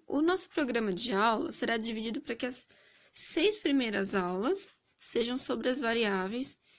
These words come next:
e as duas últimas serão so-, é, sobre as invariáveis. Então, a aula um será sobre o substantivo, a aula dois sobre o verbo, aula três adjetivo, aula quatro pronome, aula cinco artigo,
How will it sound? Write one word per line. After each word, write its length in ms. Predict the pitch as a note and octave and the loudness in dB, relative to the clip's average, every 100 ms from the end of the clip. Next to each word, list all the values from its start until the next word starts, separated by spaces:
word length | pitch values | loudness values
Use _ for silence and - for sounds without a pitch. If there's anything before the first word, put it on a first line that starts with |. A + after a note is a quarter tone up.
| _ - | _ -4
e 220 | C4+ F4 | 0 2
as 160 | F4 | 0
duas 480 | - D4+ A#3 A#3+ A#3+ | -2 -6 -2 0 0
últimas 520 | F#3+ F#3+ - C4 F4+ | 0 0 -2 0 0
serão 460 | - - - C4+ B3+ | 2 2 0 0 -2
so-, 240 | - C#4+ - - | -2 -4 -8 -12
é, 200 | - B3 | -8 -4
sobre 280 | - B3 C4 | -4 -4 -4
as 140 | C4 | -4
invariáveis. 680 | B3+ C#4+ D4 D#4+ - - - - - - - | -2 -2 0 0 0 -2 -8 -10 -18 -12 -6
Então, 520 | B3 - A#3 A#3 C#4+ | -6 -2 0 2 0
a 100 | - | -2
aula 320 | A3+ A3 A3+ | -2 0 -2
um 180 | A3 G3+ | 0 -2
será 280 | G3+ A3 G3+ | -4 -4 -2
sobre 260 | - G3+ G3 | -2 -2 -2
o 40 | |
substantivo, 1120 | - G3+ - G3 G#3 - - F3 G#3+ D4 F#4 - _ _ _ | -4 -6 -6 -6 -2 -2 0 -2 -4 -4 -6 -8 _ _ _
a 80 | - | -2
aula 200 | B3 A3+ | 0 0
dois 280 | G#3+ G#3 G3+ | 0 0 -2
sobre 260 | - F#3+ F#3+ | -4 -4 -6
o 80 | |
verbo, 640 | F#3+ F#3+ F3+ F#3 F#3+ A#3+ - | -4 -4 -2 -2 -6 -8 -10
aula 240 | - A#3 A3 | -10 -8 -4
três 240 | G#3 G3 | 0 0
adjetivo, 1000 | B3+ - G3 G3 - B3+ F#3 G3 E4 G4 - _ _ _ _ - | -2 -4 -2 0 0 0 -4 -4 -4 -4 -8 _ _ _ _ -4
aula 260 | A3 G#3+ | -4 -4
quatro 440 | A3+ A3+ G#3 - A3 | -4 -2 -2 -6 -8
pronome, 760 | B3 A3 F#3+ F3+ G3+ C#4 G#4 _ - - - | -4 -2 0 0 -2 -2 -4 _ -20 -20 -4
aula 280 | A3+ A3+ A3+ | -2 0 -2
cinco 460 | - A#3 G#3 - - | -2 -2 -4 -6 -2
artigo, 960 | C4 D#4 - - A3 G#3+ A3 E4 G4 | 0 0 0 0 0 -4 -2 -4 -4